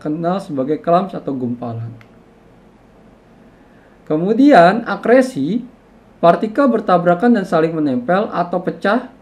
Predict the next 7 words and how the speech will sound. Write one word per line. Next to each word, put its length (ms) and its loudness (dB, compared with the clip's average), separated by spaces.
di 80 0
mana 320 2
gravitasi 640 -2
tidak 320 -2
terlibat 560 -2
jika 800 -2
materialnya, 800 0